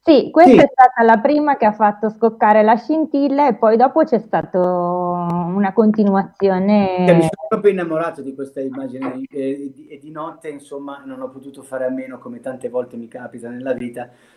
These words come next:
Speaker 2: eh, di, di, cioè, non ho potuto fare a meno di, dovevo scriverla, insomma, questa filastrocca, perché avevo proprio, perché Ale ha saputo, e anche per quello, al di là delle nostre anni di, di, di, di, di collaborazione artistica insieme,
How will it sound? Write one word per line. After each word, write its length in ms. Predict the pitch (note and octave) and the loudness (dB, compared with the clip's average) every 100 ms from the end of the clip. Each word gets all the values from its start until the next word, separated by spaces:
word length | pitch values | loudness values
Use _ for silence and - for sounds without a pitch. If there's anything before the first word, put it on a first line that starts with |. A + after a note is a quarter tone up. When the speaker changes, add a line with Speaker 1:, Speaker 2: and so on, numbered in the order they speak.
| _ | _
Speaker 2:
eh, 640 | C3+ B2+ B2 A#2+ A#2+ A#2+ | 4 4 4 0 -4 -8
di, 200 | A#2 C3 - | -12 -18 -14
di, 320 | C3+ C3+ C3 | -8 -8 -8
cioè, 220 | C#3 B2+ B2 | -6 -6 -2
non 200 | B2+ B2+ | -4 -4
ho 80 | |
potuto 320 | B2 B2 B2 B2+ | -8 -8 -6 -4
fare 220 | B2 B2 | -2 0
a 40 | |
meno 220 | A#2+ A#2+ A2+ | 2 0 -2
di, 240 | A#2 A2+ | -4 -4
dovevo 340 | A2+ B2+ C3+ A#2+ | -4 0 0 -2
scriverla, 760 | - B2+ A#2 A2 G#2+ G#2+ - _ _ | -6 -6 -4 -4 -4 -6 -10 _ _
insomma, 500 | A#2+ A2+ - A2+ G#2+ | -6 -6 0 0 0
questa 240 | A2 A2 A2+ | -2 -2 -4
filastrocca, 680 | A2+ A2 G#2+ A2+ G#2+ - A2+ | -4 -4 -6 -4 -4 -4 -4
perché 460 | A#2 - B2 B2 _ _ _ | -4 4 2 2 _ _ _
avevo 260 | A#2 B2 C3 | -2 2 2
proprio, 680 | B2+ C3 C3 B2+ A#2+ A#2+ B2 _ _ _ _ _ _ _ - | 2 2 4 4 4 -4 -8 _ _ _ _ _ _ _ -14
perché 240 | E3+ F3 | -6 -2
Ale 260 | G3 F3 D#3 | 2 2 0
ha 100 | C3+ | -8
saputo, 840 | - C3+ D#3+ E3 E3+ E3 D#3 - _ _ - | -8 -6 -6 -6 -2 -4 -4 -16 _ _ -10
e 60 | |
anche 220 | C3 C3 B2+ | -8 -6 -8
per 160 | A#2+ | -10
quello, 300 | - C#3+ B2 | -4 -4 -2
al 80 | A#2 | -4
di 80 | A#2+ | -6
là 100 | C#3 | -6
delle 240 | D3 C#3 | -4 -4
nostre 400 | C3 B2 - B2 | -4 -8 -12 -8
anni 220 | B2 B2+ | -6 -6
di, 400 | B2 B2 B2 B2 | -6 -4 -4 -4
di, 200 | A#2 B2 | -4 -4
di, 240 | A#2+ A#2+ A#2+ | -2 -6 -6
di, 300 | A#2+ A#2+ A2+ | -8 -8 -8
di 120 | A2+ | -12
collaborazione 600 | A2+ B2 A#2+ B2 - B2+ | -4 -2 4 2 2 -2
artistica 460 | A#2+ - A2+ C3+ B2+ | -4 -4 -14 -12 -6
insieme, 480 | A#2+ - B2 A#2+ | -6 -2 -4 -4